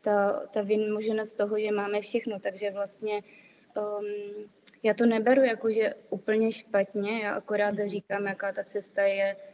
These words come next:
Speaker 1: a ty výsledky my máme exkluzivní s vodou se solí a vracíme se k těm, eh, k těm původům a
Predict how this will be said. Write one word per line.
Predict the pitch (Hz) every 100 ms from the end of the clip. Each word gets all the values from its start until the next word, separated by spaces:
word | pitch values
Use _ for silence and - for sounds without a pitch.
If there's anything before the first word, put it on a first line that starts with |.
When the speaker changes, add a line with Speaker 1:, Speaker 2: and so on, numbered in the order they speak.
| _ _ _
Speaker 1:
a | 202 190 185 190
ty | 196
výsledky | 190 190 190 196 190 - 196
my | 185
máme | 185 180 185 -
exkluzivní | 180 - 196 180 185 185 185
s | 180
vodou | 185 185 185
se | - 180
solí | 190 185 190
a |
vracíme | 185 180 - 196 190
se | - 196
k |
těm, | - 202 202 _
eh, | 208 190 190 185
k |
těm | - 214
původům | 208 180 175 185 190 196 202
a | 190 190